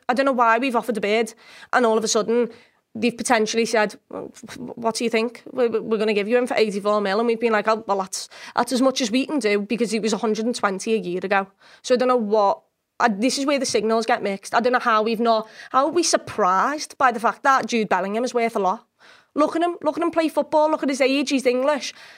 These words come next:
And then look at every other team who's interested in him. You're not gonna get him for a cheap,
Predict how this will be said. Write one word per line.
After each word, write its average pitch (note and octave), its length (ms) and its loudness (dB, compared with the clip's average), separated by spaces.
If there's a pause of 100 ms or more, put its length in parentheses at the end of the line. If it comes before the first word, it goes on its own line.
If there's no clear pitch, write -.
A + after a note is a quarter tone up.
(280)
And C4 180 4
then B3+ 180 4
look B3 160 2
at B3+ 200 0
every A3+ 320 2
other A3 100 -4
team G#3 300 -4
who's G#3 120 -2
interested G#3 460 -4
in A3 80 0
him. A3+ 100 -2 (380)
You're G#4+ 120 2
not A#4+ 120 2
gonna G#4 220 0
get G#3 180 4
him D#4+ 140 -2
for G4+ 120 -4
a G4+ 60 0
cheap, - 440 -8